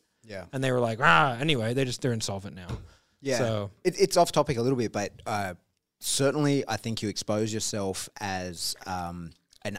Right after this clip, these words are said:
Speaker 1: uncredible person the moment you give someone an unreachable deadline. When, when people do that to me, when, and someone says, "Hey, I need this tomorrow," and they
Speaker 2: <laughs> And
Speaker 1: know
Speaker 2: you work here?
Speaker 1: Well,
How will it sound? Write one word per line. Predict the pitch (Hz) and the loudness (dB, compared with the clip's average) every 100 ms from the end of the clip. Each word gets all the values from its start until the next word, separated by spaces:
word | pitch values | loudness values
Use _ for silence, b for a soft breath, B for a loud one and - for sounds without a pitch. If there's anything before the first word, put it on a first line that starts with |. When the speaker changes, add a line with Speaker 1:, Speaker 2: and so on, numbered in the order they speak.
| - | -6
Speaker 1:
uncredible | 120 123 - 127 117 107 | -4 -4 -2 0 0 -2
person | - 95 92 120 175 | -4 -6 -4 -6 -6
the | 127 | -8
moment | 98 95 98 | -8 -8 -10
you | 90 | -10
give | 87 | -8
someone | - 90 87 | -6 -6 -8
an | 87 | -10
unreachable | 76 85 82 98 82 | -10 -10 -12 -12 -14
deadline. | 78 76 80 71 - b b _ | -14 -14 -14 -14 -20 b b _
When, | 113 | -10
when | 120 113 | -8 0
people | 143 151 | 4 6
do | 151 | 8
that | 139 - | 8 6
to | |
me, | 104 101 101 95 101 | 0 -2 -2 -4 -6
when, | 110 101 - | -8 -8 -8
and | 113 | -2
someone | 139 | -2
says, | 117 107 | -2 -2
"Hey, | 117 | -2
I | 98 | -2
need | 98 98 | -4 -6
this | 92 92 - | -6 -6 -8
tomorrow," | - 98 104 82 87 127 - | -8 -6 -4 -4 -6 -8 -8
and | 107 101 | -8 -2
they | 123 | 2
Speaker 2:
<laughs> | |
And | 135 117 | 2 4
Speaker 1:
know | 120 131 | 8 8
Speaker 2:
you | 139 | 8
work | 139 - | 6 2
here? | 107 180 - | -4 -4 0
Speaker 1:
Well, | 135 147 | 8 10